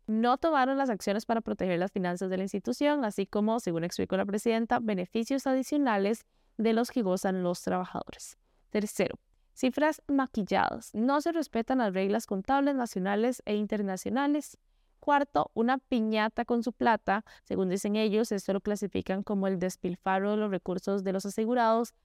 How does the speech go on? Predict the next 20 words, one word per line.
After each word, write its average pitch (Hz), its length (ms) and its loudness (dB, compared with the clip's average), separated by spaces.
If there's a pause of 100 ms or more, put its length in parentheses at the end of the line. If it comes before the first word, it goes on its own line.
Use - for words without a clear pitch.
(120)
Aquí 247 240 2
enumeran 294 440 2
varios 226 280 0
casos 233 240 0
específicos 202 720 -4
como 185 400 -2
ajustes 185 380 -4
salariales 175 560 2
desproporcionados 175 1000 0
en 190 140 -2
el 180 60 0
dos 170 100 2
mil 165 160 0
nueve 180 220 2
y 185 80 0
en 175 80 -2
el 165 80 -2
dos 165 100 -2
mil 160 80 -4
veintidós, 175 720 0